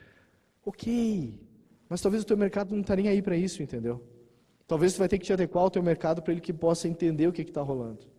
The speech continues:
tá? Então, o que eu preciso aqui nesse caso, pensando em validação, é isso. Eu preciso estar próximo dos meus clientes, eu preciso entender o problema deles e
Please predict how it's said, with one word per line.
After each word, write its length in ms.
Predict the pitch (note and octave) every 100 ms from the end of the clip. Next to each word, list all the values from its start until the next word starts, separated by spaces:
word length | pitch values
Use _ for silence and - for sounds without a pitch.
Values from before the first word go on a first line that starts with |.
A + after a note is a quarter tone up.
| _
tá? 280 | _ G#2+ C3+ - - - -
Então, 600 | C#3 - G#3 G#3 - - - - - - _ _ _ _ _
o 80 | C#3+
que 80 | G#3
eu 60 |
preciso 420 | G3+ G3+ G#3 G3
aqui 220 | F3+ - F#3
nesse 240 | F3+ -
caso, 580 | - D#3+ G#3+ A3+ C3 G2+ - - _ _ _
pensando 320 | D3+ D3 F3+
em 40 | F#3
validação, 800 | D#3+ D#3+ D#3 C3+ - G3 A3+ F#3+
é 100 | E3
isso. 400 | G#3 G#3+ - C#3 - - - _
Eu 80 | C#3+
preciso 200 | - G3+
estar 140 | A3+
próximo 480 | G3+ F#3 G3 G#3 F#3
dos 140 | F#3
meus 180 | E3 E3
clientes, 460 | - D#3+ D3+ C3 -
eu 60 |
preciso 340 | C3+ - G3+ G#3+
entender 400 | G3+ G3 F3+ F3+
o 80 | G3+
problema 340 | F#3+ F3+ E3
deles 360 | D3 F#3+ A3 G3
e 160 | A3